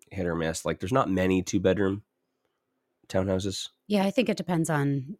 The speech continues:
Speaker 2: really, like, the price you're gonna be able to get depends on the demand at the time, or the supply, I should say, at the time.
Speaker 1: Yeah, absolutely. Well, supply is very, yeah, it's very important. If there's,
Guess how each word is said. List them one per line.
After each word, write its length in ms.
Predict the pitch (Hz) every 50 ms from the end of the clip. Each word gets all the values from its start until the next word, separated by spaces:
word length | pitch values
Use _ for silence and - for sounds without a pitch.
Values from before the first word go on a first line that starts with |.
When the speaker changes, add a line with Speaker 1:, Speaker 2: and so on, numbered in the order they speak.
| - 190
Speaker 2:
really, 360 | 180 180 170 156 160 160 151
like, 280 | 151 170 156 151 -
the 180 | - 180 151 143 -
price 200 | - 160 - -
you're 100 | 170 156
gonna 120 | 156 151 139
be 80 | 151
able 160 | 147 - 147
to 100 | - -
get 240 | - 165 151 143 -
depends 320 | - - - 147 135 131 143
on 100 | 135 131
the 120 | 131 139
demand 400 | - 143 147 139 135 139 139 151
at 120 | 143 -
the 80 | - -
time, 260 | - 156 139 143 147
or 80 | 151 143
the 100 | 165 165
supply, 400 | - - - - 170 147 131 131
I 40 | 135
should 220 | - - 139 -
say, 120 | - 143
at 80 | 131 -
the 80 | 143 143
time. 300 | - 151 143 147 147 - 123 - - -
Speaker 1:
Yeah, 240 | 120 110 87 - - - - _ _ _ - _ - - -
absolutely. 580 | 101 90 82 - - 80 - - - - 98 - - - 208 98 -
Well, 100 | - 104
supply 360 | 101 - 101 90 - 98 92 87
is 100 | 87 82
very, 220 | - 82 82 -
yeah, 240 | - 92 98 87 -
it's 120 | - - -
very 220 | 95 90 85 78
important. 380 | 76 85 - 85 - - 82 82
If 120 | 80 -
there's, 280 | 92 92 87 - -